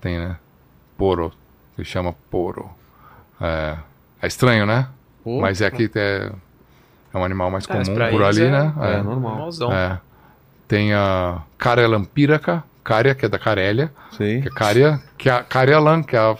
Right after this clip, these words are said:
Speaker 1: é uma, uma tortinha lá com arroz, com ovo, que é bem comum. Tem to-, é o pão de queijo dos caras, né?
Speaker 2: Sei.
Speaker 1: Qualquer lugar que você vai, de café, vai ter um desse aí pra você comer.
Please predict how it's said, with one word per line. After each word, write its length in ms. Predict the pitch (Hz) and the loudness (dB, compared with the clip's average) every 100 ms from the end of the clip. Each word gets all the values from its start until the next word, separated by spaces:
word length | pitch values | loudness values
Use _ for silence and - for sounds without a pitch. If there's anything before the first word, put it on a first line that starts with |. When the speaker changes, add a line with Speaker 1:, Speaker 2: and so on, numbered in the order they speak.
| 107 | -4
Speaker 1:
é 220 | 107 101 | -2 0
uma, 180 | 110 110 | 0 -2
uma 200 | 107 107 | -2 0
tortinha 480 | 127 - - 131 | 0 0 0 2
lá 100 | 117 117 | 4 2
com 120 | 123 | -2
arroz, 380 | 87 104 127 - | 0 4 4 2
com 120 | 110 | 0
ovo, 160 | 117 117 | -2 0
que 80 | |
é 20 | 117 | 0
bem 180 | 131 | 0
comum. 340 | 147 151 131 143 | 2 2 2 0
Tem 120 | 131 | -2
to-, 120 | 123 127 | -4 -4
é 20 | |
o 60 | 117 | -2
pão 160 | 151 | -2
de 100 | 151 | -2
queijo 260 | 139 139 127 | 0 0 0
dos 140 | 127 | -2
caras, 340 | - 113 82 87 | 0 0 0 2
né? 80 | 113 | 2
Speaker 2:
Sei. 180 | 98 - - _ | 2 -4 -20 _
Speaker 1:
Qualquer 260 | - 107 127 | -6 -2 0
lugar 240 | 120 117 | 2 0
que 80 | 113 | 0
você 80 | 120 | -2
vai, 240 | 101 113 | 0 0
de 80 | 117 | 0
café, 380 | - 104 - 113 | -4 -6 -2 -2
vai 100 | 113 | -2
ter 120 | 110 | -4
um 100 | 113 | -4
desse 260 | 107 107 104 | -4 -4 -6
aí 40 | |
pra 80 | - | -6
você 120 | 107 | -8
comer. 400 | 101 98 104 135 | -6 -6 -6 -6